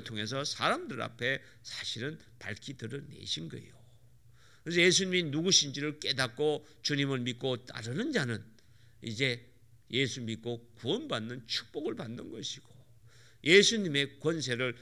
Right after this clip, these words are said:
믿지 않고 따르지 아니하고 그냥 놀라기만 하는 자는 놀라고 끝납니다. 예수께서 일어나 회당에서 나가사 시몬의 집에 들어가시니, 시몬의 장모가 중한 열 병에 붙들린지라.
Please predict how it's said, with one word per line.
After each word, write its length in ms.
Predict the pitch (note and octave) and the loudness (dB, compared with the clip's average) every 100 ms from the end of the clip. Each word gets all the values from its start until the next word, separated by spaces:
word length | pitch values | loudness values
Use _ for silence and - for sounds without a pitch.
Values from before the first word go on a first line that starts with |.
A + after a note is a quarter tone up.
| - | -6
믿지 400 | D#3 G3 - - | 0 0 0 0
않고 520 | C#3+ C#3+ C3 F3+ E3+ - - | 2 0 -2 -2 -2 -8 -12
따르지 580 | - G3 G3 F#3+ A#3 - | 0 4 4 2 -2 -4
아니하고 680 | C3 C#3 F#3 A#3 C#3+ B2 D3+ | 4 6 6 4 4 2 0
그냥 300 | F3 G#3+ F3 | 2 0 2
놀라기만 640 | C#3+ B3+ C#4+ D4 D#4 F3+ | 4 4 4 2 2 0
하는 300 | C3 C#3+ D3+ | 0 -4 -4
자는 360 | C3+ A2+ D3 E3+ - - | -6 -6 -8 -10 -14 -14
놀라고 520 | C#3 E3 G3+ G3+ G#3 | -2 0 0 -2 -4
끝납니다. 600 | G#3 A3+ A3 B2 - - - - - - - - - - - - - - - - - - - | -6 -4 -4 -4 -10 -16 -16 -18 -20 -20 -20 -20 -20 -20 -20 -20 -20 -16 -14 -14 -18 -20 4
예수께서 520 | D3+ F#3+ - B3+ A#3 | 10 12 12 6 6
일어나 400 | B3 G3+ G#3 G3+ | 6 4 6 4
회당에서 500 | - G3 F#3 F3+ E3 | 4 6 6 6 4
나가사 420 | D#3 D3 D3 D#3 | 4 4 4 4
시몬의 500 | C#3+ - E3 F3+ A3+ | 4 4 2 4 4
집에 180 | G#3+ B3+ | 2 0
들어가시니, 680 | G3 E3 C3 A2+ B2 A#2+ G2+ - - - | 0 2 4 4 2 0 -2 -8 -14 4
시몬의 520 | - C#3+ D3 A3 C#4 | 6 8 8 6 6
장모가 560 | D#3 C3+ B2+ A#2+ D3+ - - | 2 0 0 4 4 2 -6
중한 440 | - A#2+ C3+ A3 F#3+ | 0 2 6 4 6
열 200 | C#3+ G3 | 4 6
병에 220 | B3 C#4 | 4 2
붙들린지라. 920 | G#3 - D3 B2+ G#2+ G#2 G2 - - | -2 -4 -2 0 -2 -6 -8 -12 -18